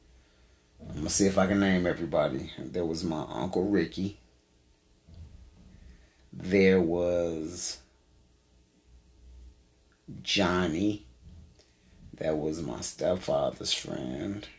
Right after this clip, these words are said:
Um, I guess he knew him from high school,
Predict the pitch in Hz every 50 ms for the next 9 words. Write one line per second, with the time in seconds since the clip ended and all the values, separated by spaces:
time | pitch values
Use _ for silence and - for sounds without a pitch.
0 | - - - - _ _ _ _ _ - - - _ _ _ _ _ _ - -
1 | - - - - _ _ _ _ _ _ _ _ _ _ _ _ _ _ _ -
2 | _ _ _ _ _ _ _ _ _ _ _ _ _ _ _ - - 110 113 113
3 | 104 95 92 - - 92 107 104 90 101 101 98 95 - - - - 98 92 90
4 | 113 113 110 107 98 90 80 78 76 - - 85 82 - - 76 73 76 - -
5 | - - - 55 50 50 50